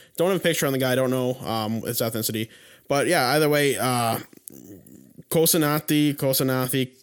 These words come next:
Kasanathi, I, who knows? Um, w-, w-, <laughs> regardless, this guy is a twenty-year-old defenseman slash forward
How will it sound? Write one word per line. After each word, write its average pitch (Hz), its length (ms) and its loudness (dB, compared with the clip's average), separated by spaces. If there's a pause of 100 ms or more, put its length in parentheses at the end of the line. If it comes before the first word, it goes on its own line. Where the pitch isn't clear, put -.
Kasanathi, 123 1700 -2
I, 117 260 0
who 143 180 0
knows? 117 440 0
Um, 110 380 -2
w-, 139 240 0
w-, 185 240 2
<laughs> 170 40 2
regardless, 160 500 2 (360)
this 160 160 4
guy 147 220 4
is 135 160 2
a 123 180 0
twenty-year-old 156 1040 0 (420)
defenseman 170 440 0
slash 180 300 2
forward 220 460 0